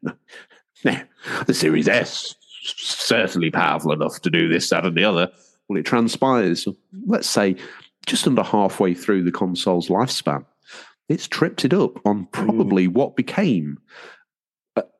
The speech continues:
Speaker 1: and PlayStation, just by doing nothing, looked into, probably at the time, one of the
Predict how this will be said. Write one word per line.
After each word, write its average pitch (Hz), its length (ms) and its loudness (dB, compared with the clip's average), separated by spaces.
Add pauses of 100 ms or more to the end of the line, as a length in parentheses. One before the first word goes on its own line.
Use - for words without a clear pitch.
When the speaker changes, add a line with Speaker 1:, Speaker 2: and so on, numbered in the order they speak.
(160)
Speaker 1:
and 123 320 2 (440)
PlayStation, 135 600 2
just 113 200 0
by 110 120 4
doing 107 440 0
nothing, 98 540 0 (140)
looked 101 360 0
into, 76 600 0 (680)
probably 95 520 2
at 95 120 0
the 92 100 2
time, 87 420 0
one 90 120 2
of 87 80 2
the 87 100 0